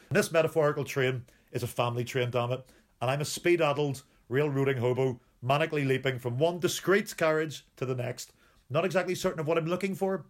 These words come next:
or what I'll find, but I've taken all the speed, you see, so leap I must. Before I come over all seasick Steve, which I understand goes on a lot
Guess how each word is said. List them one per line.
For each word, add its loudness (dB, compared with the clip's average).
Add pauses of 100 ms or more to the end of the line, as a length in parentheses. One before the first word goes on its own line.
(440)
or 2
what 4
I'll 4
find, -2
but 2 (380)
I've -10
taken -2
all 0
the -2
speed, -2
you -4
see, -2
so -2
leap -2 (420)
I 0
must. -8 (500)
Before 2
I 2
come 0
over 4
all 4
seasick -2
Steve, -2
which -10
I -4
understand -4
goes -4
on -4
a -4
lot -8